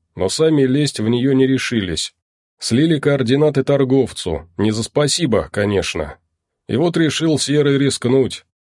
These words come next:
Всё мечтал, как купят они с женой домик с фруктовым садом и качелями для детей. Ну, кончилось всё прозой, конечно", — развёл руками Мут. До тебя я только с ним и ходил.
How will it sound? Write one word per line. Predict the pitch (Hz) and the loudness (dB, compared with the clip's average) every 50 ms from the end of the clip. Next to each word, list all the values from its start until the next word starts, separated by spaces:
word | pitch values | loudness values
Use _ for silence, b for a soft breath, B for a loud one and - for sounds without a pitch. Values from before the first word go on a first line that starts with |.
| _ _ | _ _
Всё | - - - 156 | -8 -2 0 2
мечтал, | 156 151 147 - - - 156 156 156 156 135 | 2 2 2 0 -2 0 0 2 2 2 0
как | - - 135 123 - | 0 -2 -2 -2 -2
купят | - - 151 147 147 143 131 - | -4 -4 -2 0 0 0 0 2
они | 127 127 131 131 131 127 | 2 2 4 4 4 2
с | 113 | 2
женой | 95 95 107 127 127 123 120 113 104 | 0 -2 -2 0 2 2 2 2 0
домик | 98 131 151 156 147 143 135 127 - - - _ | 0 0 2 2 2 2 2 0 0 -4 -14 _
с | - - | -12 -10
фруктовым | - 110 113 117 - - - 143 139 123 120 110 107 | -6 -4 -4 -4 -4 -2 0 0 2 2 2 0 0
садом | - - 135 139 139 131 120 120 117 113 113 | -2 0 0 0 0 0 0 2 2 2 0
и | |
качелями | 110 - 104 98 - - 120 120 120 113 110 107 107 107 104 | 0 0 -2 -2 -2 -2 -2 0 0 0 0 0 0 0 -2
для | 98 92 98 104 | -2 -2 -4 -4
детей. | 90 95 104 95 82 - - 98 92 85 78 73 - _ _ _ _ _ _ _ _ _ _ - | -2 -2 -2 -2 -4 -6 -6 -4 -4 -4 -6 -8 -12 _ _ _ _ _ _ _ _ _ _ -2
Ну, | 110 135 170 165 | 0 0 0 2
кончилось | - 120 135 147 139 - - 135 135 127 117 | 2 2 2 2 2 0 0 2 2 2 0
всё | - - - - 123 117 | -2 -6 -4 -2 -2 -2
прозой, | 117 - 123 135 131 120 98 98 90 82 78 - | -2 0 2 2 2 2 0 -2 -4 -4 -4 -6
конечно", — | - 95 92 92 87 82 - - 90 80 76 76 - _ _ _ - | -4 -2 0 0 0 -2 -2 -4 -4 -4 -6 -6 -10 _ _ _ -4
развёл | 95 87 87 85 80 85 92 92 87 85 | -2 0 0 0 -2 -4 -4 -2 -2 0
руками | 87 90 87 - 90 87 87 87 | -2 -2 -4 -2 -2 -2 0 0
Мут. | 87 87 85 78 - - - _ _ _ _ _ _ _ _ _ _ _ | 0 0 -2 -2 -4 -8 -16 _ _ _ _ _ _ _ _ _ _ _
До | - 87 107 | -4 -4 -2
тебя | - - 135 139 156 156 | -2 -2 0 2 2 2
я | 151 151 143 | 2 2 0
только | 139 156 151 139 135 - 135 | 2 2 0 2 2 0 0
с | - - | 0 0
ним | 147 143 139 135 | 0 2 2 2
и | 131 | 2
ходил. | - 139 135 135 131 123 131 127 107 87 80 | 2 2 0 2 2 2 0 0 0 -2 -6